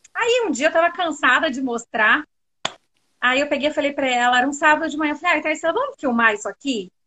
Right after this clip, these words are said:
Vamos filmar, não vamos escrever nada." A legenda foi simplesmente essa,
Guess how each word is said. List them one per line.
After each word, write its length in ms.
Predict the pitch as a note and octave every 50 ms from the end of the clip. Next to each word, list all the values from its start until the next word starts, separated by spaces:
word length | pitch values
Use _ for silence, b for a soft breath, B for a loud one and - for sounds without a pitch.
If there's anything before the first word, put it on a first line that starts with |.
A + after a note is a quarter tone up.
| _ _
Vamos 300 | - A#4+ C5+ A#4+ E4+ -
filmar, 440 | - A3+ G#3 G#3 A3 A3+ B3 C4+ C#4
não 80 | C#4
vamos 220 | C#4+ E4 F4 G#4 G4+
escrever 500 | - - F4 E4+ D4 C4+ E4+ G4+ G4+ E4+
nada." 460 | C#4 B3 A3 G3+ G3 - F#3+ F3 -
A 80 | - A3
legenda 460 | A3+ B3 C4+ A#3 B3+ C#4+ D#4 D4+ F4
foi 160 | F4 D4+ C4+
simplesmente 800 | C#4+ - D#4 E4 F#4+ - F4 D#4+ B3+ C4 C#4 C4+ C#4+ - - - F#4
essa, 400 | F4+ C4 G#3+ F#3+ - F#3 -